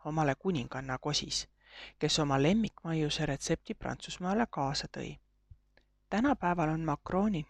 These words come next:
mitme Prantsusmaa linna ja regiooni iseloomulik maiustus, mille retsept ja välimus, äh, sõltuvad valmistamise asukohast.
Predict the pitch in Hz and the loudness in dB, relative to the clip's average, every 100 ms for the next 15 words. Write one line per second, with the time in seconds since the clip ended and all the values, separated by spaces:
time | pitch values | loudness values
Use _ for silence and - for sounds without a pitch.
0 | - 190 - - - - 185 185 - - | -4 -6 -6 -12 -8 -2 -2 -2 -8 -8
1 | 147 131 135 156 185 151 127 127 131 147 | -4 -2 0 0 0 2 2 2 2 -2
2 | - 143 160 185 143 151 - 185 190 208 | -2 -2 0 0 -2 -2 2 2 2 0
3 | 220 - - 160 156 151 - - - - | -2 -4 -6 -4 -2 -4 -8 -12 -14 -14
4 | _ _ - - _ 160 147 139 131 - | _ _ -20 -20 _ 0 4 4 2 0
5 | - 233 - - 156 139 143 185 233 262 | 2 2 0 -16 -10 -2 4 6 4 2
6 | - - _ _ _ 170 156 - 135 - | -2 -4 _ _ _ -4 -2 -2 -2 -2
7 | 190 226 - 143 135 147 - 170 214 240 | 0 0 0 -2 -2 -2 -4 -4 -2 0
8 | 180 151 - - 139 139 - | 0 -2 -8 -10 -10 -6 -8